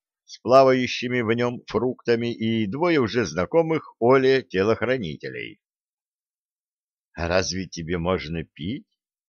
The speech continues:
Не дожидаясь приглашения, Оля села на стул перед дверью. "Ну ты же за рулем". "Все для тебя, моя милая",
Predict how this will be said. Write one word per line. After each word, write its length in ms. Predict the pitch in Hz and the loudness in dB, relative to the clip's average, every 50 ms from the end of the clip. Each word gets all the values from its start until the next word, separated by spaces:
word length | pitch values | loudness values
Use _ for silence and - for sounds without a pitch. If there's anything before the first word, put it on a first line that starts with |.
| _ _ _ _ _ _ _ _ _ _ _ - | _ _ _ _ _ _ _ _ _ _ _ -4
Не 120 | 98 110 | -2 0
дожидаясь 600 | 101 107 104 82 110 135 202 202 156 110 95 - | 2 2 2 0 0 0 2 4 4 4 2 -2
приглашения, 840 | - - 85 80 90 95 - - 185 180 160 151 143 139 135 131 _ _ _ _ _ _ _ - | -8 -8 -6 -4 -4 -4 -2 -2 -2 -2 -2 -4 -4 -4 -4 -4 _ _ _ _ _ _ _ -2
Оля 260 | 151 180 170 156 131 | 0 4 6 6 4
села 320 | - - 139 143 147 143 | 4 4 0 2 2 2
на 160 | 131 131 127 | 0 0 -4
стул 360 | 117 - - - 107 107 110 95 | -6 -6 -6 -4 -4 -4 -4 -4
перед 280 | 113 113 110 113 101 | -4 -4 -4 -4 -6
дверью. 680 | 78 69 80 87 87 85 80 82 85 82 82 85 80 _ _ _ _ _ _ _ _ _ _ _ _ _ - | -8 -6 -6 -4 -4 -4 -4 -4 -6 -6 -6 -8 -10 _ _ _ _ _ _ _ _ _ _ _ _ _ -14
"Ну 80 | 143 123 | -8 -2
ты 120 | - 156 | -2 -2
же 160 | 139 151 156 | 0 0 -2
за 140 | 135 143 156 | 0 0 0
рулем". 520 | 156 165 160 131 95 80 69 67 71 - _ _ _ _ _ _ _ _ _ _ _ _ _ _ _ _ _ _ _ _ _ _ _ _ _ - | 0 0 -2 -2 -2 -2 -2 -6 -10 -16 _ _ _ _ _ _ _ _ _ _ _ _ _ _ _ _ _ _ _ _ _ _ _ _ _ -16
"Все 300 | - - - 87 85 82 | -12 -6 -4 -2 -2 -2
для 180 | 69 78 85 | -4 -6 -10
тебя, 640 | - - - 76 62 - 98 107 123 147 196 185 _ _ _ _ _ _ _ _ _ | -10 -10 -14 -12 -6 -2 -2 -2 -2 -2 -6 -10 _ _ _ _ _ _ _ _ _
моя 260 | - 95 120 131 139 135 | -6 -2 0 0 0 0
милая", 600 | 123 127 135 139 135 131 135 135 135 135 139 | -2 -2 -2 -4 -4 -2 -2 -4 -4 -6 -8